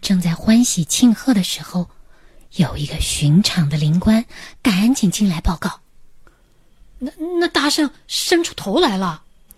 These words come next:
佛祖一听：“不妨，不妨。”“就是，没关系，没关系。”从袖子里面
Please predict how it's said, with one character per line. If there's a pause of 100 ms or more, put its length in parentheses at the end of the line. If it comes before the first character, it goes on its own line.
(520)
佛
祖
一
听 (560)
：“不
妨，
不
妨。 (1000)
”“就
是， (360)
没
关
系， (160)
没
关
系。” (1040)
从
袖
子
里
面